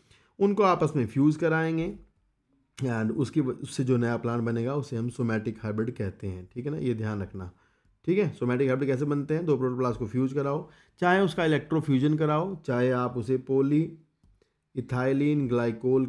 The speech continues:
की हेल्प से फ्यूज़ कराओ, ये ध्यान रखना, पूछ ले कोई कभी-कभी, तो इलेक्ट्रोफ्यूजन या फिर पैग से हम फ्यूज़ करा देते हैं। And while the process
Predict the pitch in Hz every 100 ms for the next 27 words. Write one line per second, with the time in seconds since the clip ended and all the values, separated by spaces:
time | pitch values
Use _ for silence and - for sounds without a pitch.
0 | - 131 131 113 117 110 - 110 104 120
1 | 117 123 113 120 - 131 110 110 107 104
2 | 107 135 - 123 113 113 110 113 110 107
3 | 107 107 107 151 _ _ _ _ 120 120
4 | 127 - 143 135 131 135 131 117 131 123
5 | 135 127 120 104 117 117 113 117 113 110
6 | 104 101 95 - 95 95 _ _ _ -
7 | _ _ 160 180 165 - _ 131 156 190
8 | 226 226 160 160 202 220 185 107